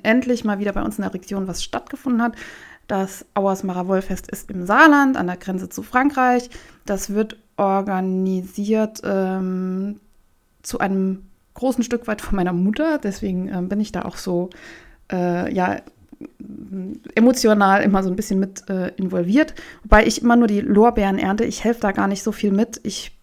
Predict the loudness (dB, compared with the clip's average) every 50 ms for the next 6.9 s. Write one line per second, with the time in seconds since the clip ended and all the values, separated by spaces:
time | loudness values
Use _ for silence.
0 | _ _ 0 2 2 2 2 2 2 2 4 2 2 2 2 2 4 4 4 4
1 | 2 0 0 2 2 2 4 2 0 0 -2 -4 -4 -4 -6 -8 -8 -8 -8 -4
2 | -4 0 0 0 0 2 2 0 0 2 0 -4 -4 -4 -8 -20 -20 -20 -20 -20
3 | -20 -20 -20 -20 _ _ _ _ -6 -4 -2 0 0 0 0 -2 -2 -4 -4 -4
4 | -2 -2 -2 -2 -4 -4 -4 -6 -4 -2 -2 -2 0 0 0 0 0 -2 -4 -4
5 | -4 -4 -6 -4 -2 0 2 4 2 2 0 -2 -8 -8 -8 -6 -6 -4 -4 -6
6 | -4 -4 -4 -4 -4 -4 -4 -4 -4 -4 -4 -4 -6 -6 -8 -8 -8